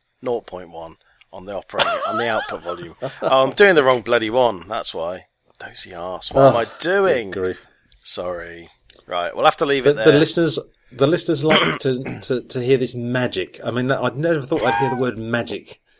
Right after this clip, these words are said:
Speaker 2: used in that context.
Speaker 1: Especially when referring to changing output levels on a, on a microphone. <laughs>
Speaker 2: On a microphone, yes. Well, okay, well, that's two, uh, minutes and twenty-three seconds of easy content.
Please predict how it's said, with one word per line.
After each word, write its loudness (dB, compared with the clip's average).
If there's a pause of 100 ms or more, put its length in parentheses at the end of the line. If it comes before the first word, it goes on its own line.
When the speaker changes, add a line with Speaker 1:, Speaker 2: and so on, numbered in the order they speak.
(160)
Speaker 2:
used -2
in -6
that -8
context. -8 (140)
Speaker 1:
Especially 0
when -6
referring 0
to -10
changing -6
output -4
levels -8
on -14
a, -14
on -14
a -16
microphone. -10
<laughs> -20 (320)
Speaker 2:
On -8
a -12
microphone, -8
yes. -8
Well, -2 (240)
okay, -6
well, 0
that's -8
two, -2
uh, -2
minutes -8
and -12
twenty-three -8
seconds -8
of -6
easy -6
content. -4